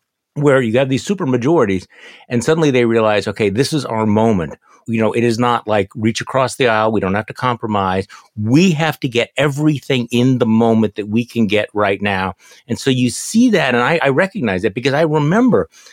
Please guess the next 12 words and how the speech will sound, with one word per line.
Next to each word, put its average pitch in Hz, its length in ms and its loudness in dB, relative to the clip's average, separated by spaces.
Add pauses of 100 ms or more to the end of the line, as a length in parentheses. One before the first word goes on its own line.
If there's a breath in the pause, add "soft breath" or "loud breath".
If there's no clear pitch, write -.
(120)
that 117 160 -2
mood 131 500 4
developing. 104 640 0
Okay, 101 280 -2
we 98 320 -4
have 110 280 -2
the 131 100 -2
opportunity 120 680 -2 (220 loud breath)
if 113 200 -4
we 117 140 2
don't 120 340 0
do 123 220 0